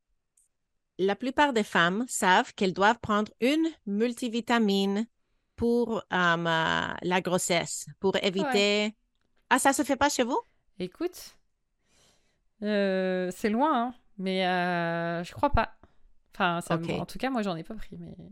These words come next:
Speaker 1: Ok. Euh, aux États-Unis, euh, et au Canada, on disait que pour éviter la... une maladie qui, je sais pas le nom en français, mais qui en anglais, ça s'appelle spinal bifida, et que c'est une malformation de la colonne vertébrale,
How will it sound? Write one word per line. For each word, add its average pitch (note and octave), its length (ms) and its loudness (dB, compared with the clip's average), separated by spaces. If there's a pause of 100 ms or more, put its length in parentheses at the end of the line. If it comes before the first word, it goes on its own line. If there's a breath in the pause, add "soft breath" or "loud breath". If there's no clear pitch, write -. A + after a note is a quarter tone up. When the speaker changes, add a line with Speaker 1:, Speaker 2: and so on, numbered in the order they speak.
(720)
Speaker 1:
Ok. - 180 -6
Euh, F3 600 -2
aux G3+ 100 -2
États-Unis, A3 720 -2 (120)
euh, F3 500 -2 (100)
et F3+ 160 2
au D#3 80 -2
Canada, E3+ 480 -2 (240 loud breath)
on G3+ 120 -2 (140)
disait G3 320 -2
que G#3+ 180 0
pour F#3+ 240 -2
éviter A3 680 -2
la... E3+ 580 -4
une F#3+ 120 -2
maladie G3 380 0
qui, G3+ 140 -4
je E3+ 100 -10
sais F3+ 140 -8
pas G3 140 -4
le F#3+ 60 -2
nom F3+ 100 -2
en F3+ 60 -4
français, E3+ 360 -6
mais F#3+ 120 -4
qui E3+ 120 -6
en D#3+ 80 -4
anglais, D#3+ 300 -2
ça F3 180 -8
s'appelle E3+ 280 -4
spinal G3 440 0
bifida, G#3+ 460 0 (440 loud breath)
et F3 240 2
que F3 120 -4
c'est A3+ 160 -2
une G3+ 100 0
malformation G3 800 0
de F#3 140 -2
la E3 160 0
colonne F3+ 340 -2
vertébrale, F3 760 0